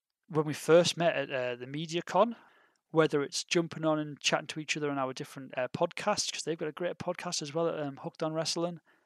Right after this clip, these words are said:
It's just lovely to be involved with people like that and to get those guys on as well, because it's just a great, a great team and a great outfit. And again, can't wait to do more with you guys in the future. Our dude Andy Bowers, Andrew from North Wrestling.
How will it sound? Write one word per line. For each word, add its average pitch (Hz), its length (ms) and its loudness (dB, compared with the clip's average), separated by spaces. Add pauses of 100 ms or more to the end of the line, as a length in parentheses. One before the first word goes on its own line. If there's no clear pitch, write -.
(160)
It's - 100 -6
just - 200 2
lovely 170 240 4
to 151 120 0
be 147 120 -2
involved 135 360 2
with 139 140 -8
people 143 300 -4
like 131 220 -2
that 139 180 -2
and 135 140 -12
to 143 100 -8
get 135 160 -6
those 135 200 -6
guys 131 380 0
on 127 100 -6
as 127 160 -8
well, 127 200 -4
because 131 320 -8
it's 127 120 -8
just - 220 -2
a - 60 -8
great, 135 340 -4 (480)
a 156 60 -6
great 151 320 2
team 139 240 -2
and 131 60 -8
a 123 40 -10
great 131 260 -2
outfit. 131 480 -4
And 127 120 -14
again, 127 420 -6 (140)
can't 131 240 -4
wait 135 100 -6
to - 60 -12
do 135 180 -8
more 135 140 -6
with 131 160 -10
you 139 80 -8
guys 131 260 -2
in 143 60 -8
the 135 40 -8
future. 143 520 -6 (440)
Our 147 220 6
dude 156 260 6
Andy 151 240 6
Bowers, 170 480 8 (140)
Andrew 165 420 2
from 151 400 -8
North 156 280 4
Wrestling. 156 480 2